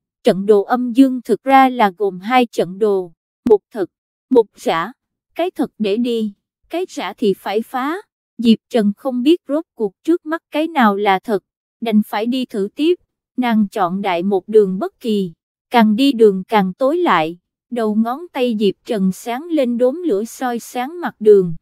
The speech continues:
xung quanh bắt đầu có tiếng nước chảy tí tách, Diệp Trần nuốt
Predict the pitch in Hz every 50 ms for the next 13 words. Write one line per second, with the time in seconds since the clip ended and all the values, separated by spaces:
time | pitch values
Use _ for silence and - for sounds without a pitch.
0 | _ _ _ _ _ - - - 294 277 262 247 - 262 240 240 240 247 320 -
1 | - 247 240 208 196 185 180 - 285 294 _ - 277 285 302 320 320 349 381 -
2 | - - 196 185 214 - - 277 294 330 _ - 349 359 _ _ _ _ _ _
3 | - - 226 226 214 - _ - - 220 202 202 208 226 294 349